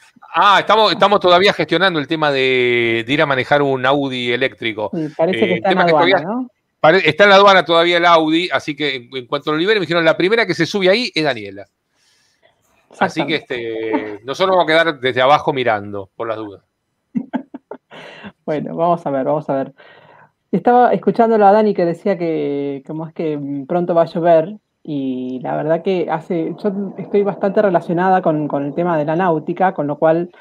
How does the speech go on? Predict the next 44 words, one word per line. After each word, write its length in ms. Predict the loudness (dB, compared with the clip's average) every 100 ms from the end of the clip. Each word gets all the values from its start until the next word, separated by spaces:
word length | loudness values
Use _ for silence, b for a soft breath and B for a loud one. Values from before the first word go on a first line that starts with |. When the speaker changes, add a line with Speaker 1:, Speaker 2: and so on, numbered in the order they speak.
| b b -10
Speaker 2:
el, 340 | -8 -6 -8 -8
el 260 | -10 -8
tema 240 | -4 0 2
del 300 | 0 -2 -8 _ -2
tiempo 500 | 0 0 0 0 0
es 100 | 0
bastante 440 | -4 -2 -2 -2
crítico. 520 | -2 -2 -4 -4 -4
Y 40 | -4
recién 280 | 0 0
estaba 220 | 2 2 0
leyendo 340 | 0 -2 -2
una 120 | -2
noticia 520 | -2 -2 -2 2 2 0 B B B
que 100 | 0
dice 300 | 2 2 0
que, 480 | 2 2 4 2 0
mm, 240 | -2 -2 -6 -12 _ _ _ _ _ _ _ _
que 140 | 0 2
en 60 |
Inglaterra 540 | 2 2 2 2 4 4
van 160 | 2
a 80 | 0
construir 360 | -2 0 0 2
una 340 | 2 0 -2
recontra 560 | -4 -4 -2 0 0 0
multi, 1120 | 0 -4 -4 -4 -2 -4 -4 -6 -6 -8 -8 -12 -18 -20 -20 -18 -6
eh, 320 | -4 -4 -4 -6 -8 -4
m-, 160 | -4 -6
súper 480 | -4 0 2 2 2
especial 520 | -4 -4 -2 2 2
computadora 640 | 0 -2 0 2 4 4 4
para 160 | 2 2
ver 120 | 0
el 100 | 0
tiempo. 460 | 0 0 -2 -8 -10
Y 60 |
yo 120 | -8
digo, 160 | -6 -4
bueno, 220 | -4 -6
a 40 | -6
ver, 160 | -6
capaz 280 | -6 -8 -8
que 260 | -6 -6